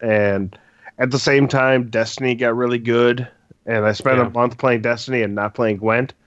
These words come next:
Speaker 1: so it's sort of out of my system. And then this Mass Effect thing, which is, like,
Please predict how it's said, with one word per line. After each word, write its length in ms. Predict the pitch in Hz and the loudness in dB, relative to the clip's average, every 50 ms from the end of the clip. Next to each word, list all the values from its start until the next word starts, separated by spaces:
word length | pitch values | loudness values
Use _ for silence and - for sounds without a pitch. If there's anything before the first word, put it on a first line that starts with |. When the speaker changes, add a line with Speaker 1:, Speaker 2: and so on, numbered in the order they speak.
| _ _ _ _ _ _ _ _ | _ _ _ _ _ _ _ _
Speaker 1:
so 120 | - 120 | 0 0
it's 100 | 113 113 | 0 2
sort 160 | - 131 123 | 2 2 2
of 80 | 117 110 | 2 2
out 160 | 107 110 113 | 2 2 2
of 40 | 110 | 2
my 120 | 107 104 | 0 -2
system. 580 | 98 - - 120 113 - 135 135 135 131 120 - - _ _ _ _ _ - | -2 -4 -4 -6 -2 0 0 0 0 0 -4 -10 -18 _ _ _ _ _ -4
And 160 | 113 117 117 | -2 0 2
then 220 | 123 131 131 131 | 2 2 2 2
this 240 | 127 123 113 - - | 2 2 0 -2 -4
Mass 260 | 117 117 123 123 117 | -6 -6 -6 -6 -8
Effect 360 | 131 - - 139 131 - _ | -8 -6 -4 -4 -4 -4 _
thing, 280 | - 147 143 147 156 156 - | -2 -2 0 0 -2 -4 -4
which 200 | 113 110 - - | -4 -4 -4 -4
is, 100 | 117 110 | -2 0
like, 200 | 113 104 98 90 | 0 0 0 -2